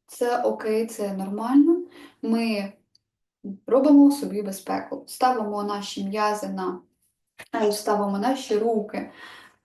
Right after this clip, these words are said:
на таку верхню частину грудних м'язів. Можуть пальці навіть, е, торкатися нашої ключиці.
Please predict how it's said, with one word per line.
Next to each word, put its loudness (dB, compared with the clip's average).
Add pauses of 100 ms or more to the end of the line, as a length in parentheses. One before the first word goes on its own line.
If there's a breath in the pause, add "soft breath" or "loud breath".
(440)
на -2
таку -4
верхню 4
частину 0
грудних -2
м'язів. 4
Можуть -2
пальці 2
навіть, -6
е, 0
торкатися 0
нашої -2
ключиці. 0